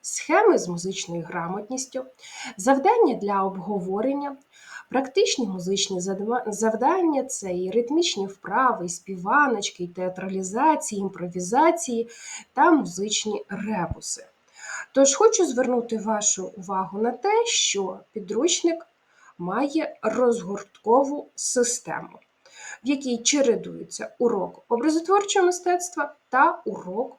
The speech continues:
музичного мистецтва. Ми надали перевагу яскравому дизайну та дібрали велику кількість ілюстрацій,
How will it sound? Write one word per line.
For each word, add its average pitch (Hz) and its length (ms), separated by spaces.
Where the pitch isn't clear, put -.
музичного 190 880
мистецтва. - 680
Ми 285 160
надали 202 380
перевагу 196 560
яскравому 175 680
дизайну 285 680
та 196 200
дібрали 247 560
велику 247 600
кількість 196 600
ілюстрацій, 262 760